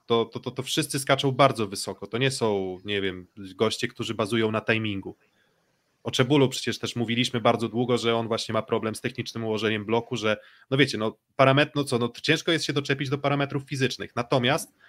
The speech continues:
em, no tutaj też, e, Tomkowiak sześć sześć sześć, em,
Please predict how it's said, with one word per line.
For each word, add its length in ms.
em, 440
no 80
tutaj 200
też, 300
e, 440
Tomkowiak 580
sześć 320
sześć 320
sześć, 400
em, 800